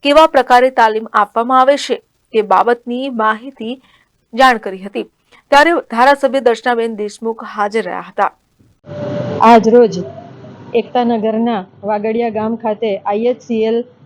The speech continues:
Speaker 2: અ, ના દ્વારા, અ, એક હોસ્પિટાલિટી સ્કિલ સેન્ટરનું ઉદ્ઘાટન કરવામાં આવ્યું, જેમાં આપણા વિદેશ મંત્રી શ્રી ડૉક્ટર એસ જયશંકર દ્વારા આ કાર્ય-, અ, કાર્યક્રમનું ઉદ્ઘાટન કરવામાં આવ્યું અને આ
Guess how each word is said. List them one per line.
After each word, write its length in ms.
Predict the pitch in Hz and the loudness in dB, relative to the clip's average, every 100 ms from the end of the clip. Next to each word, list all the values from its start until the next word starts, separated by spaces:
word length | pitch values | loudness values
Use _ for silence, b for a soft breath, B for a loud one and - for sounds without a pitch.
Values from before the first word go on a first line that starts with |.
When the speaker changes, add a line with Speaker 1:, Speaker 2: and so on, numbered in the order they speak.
| _ _ _ - | _ _ _ -12
Speaker 2:
અ, 240 | 202 220 | -6 -4
ના 200 | 220 220 | -2 -4
દ્વારા, 420 | 202 220 220 214 185 _ _ _ - | -2 -2 -2 -2 -4 _ _ _ -8
અ, 320 | 214 214 214 | -6 -4 -4
એક 240 | 240 240 233 | -4 -4 -4
હોસ્પિટાલિટી 760 | 220 202 196 233 233 233 240 | -4 -4 -6 -6 -4 -4 -4
સ્કિલ 280 | 233 - 233 | -8 -6 -6
સેન્ટરનું 520 | 226 220 226 226 233 | -4 -6 -4 -2 -2
ઉદ્ઘાટન 400 | 214 180 208 226 | -4 -4 -4 -4
કરવામાં 420 | 226 220 220 226 220 | -4 -4 -4 -4 -2
આવ્યું, 180 | 233 | -4
જેમાં 300 | 220 220 220 | -4 -4 -4
આપણા 340 | 202 220 214 175 b b _ - | -6 -6 -6 -6 b b _ -10
વિદેશ 320 | 208 233 247 | -4 -2 -2
મંત્રી 300 | 240 220 214 | -4 -4 -4
શ્રી 340 | 214 226 214 170 _ _ _ _ | -6 -4 -4 -6 _ _ _ _
ડૉક્ટર 320 | 226 220 220 | -6 -4 -4
એસ 260 | 214 220 208 | -2 -4 -2
જયશંકર 480 | 220 233 233 214 220 | -4 -4 -6 -4 -4
દ્વારા 280 | 220 214 214 | -4 -2 -2
આ 160 | 208 | -2
કાર્ય-, 280 | 208 196 202 | -2 -4 -4
અ, 360 | 208 214 202 190 | -4 -2 -2 -2
કાર્યક્રમનું 680 | 202 208 214 220 220 214 | -2 -4 -4 -4 -2 -2
ઉદ્ઘાટન 400 | 202 156 196 220 | -2 -4 -4 -4
કરવામાં 420 | 214 208 214 214 208 | -4 -4 -4 -4 -4
આવ્યું 220 | 226 233 | -4 -4
અને 180 | 214 220 | -6 -6
આ 280 | 233 269 | -4 -6